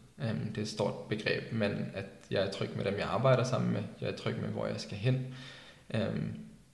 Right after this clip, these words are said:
det, det giver mig, eller jeg, jeg er tryg på, at jeg ved, hvordan jeg skal finde ud af, hvor jeg skal hen. Og det gør, at jeg kan stå op, at den usikkerheden, som for mig nogle gange kan være svær at håndtere, øhm,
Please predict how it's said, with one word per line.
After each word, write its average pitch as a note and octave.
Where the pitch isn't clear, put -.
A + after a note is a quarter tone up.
det, A2
det A2
giver A2+
mig, G#2
eller G#2
jeg, G2+
jeg G#2
er G2+
tryg -
på, G#2
at G#2
jeg G2+
ved, A#2+
hvordan G#2
jeg G2
skal -
finde G#2+
ud A#2
af, G#2+
hvor A2+
jeg A2+
skal -
hen. A2
Og A2+
det A#2
gør, A2
at F2+
jeg -
kan G#2+
stå -
op, -
at -
den -
usikkerheden, A2+
som G2+
for -
mig G#2+
nogle F#2+
gange F#2+
kan G#2+
være F#2+
svær -
at -
håndtere, G#2+
øhm, A2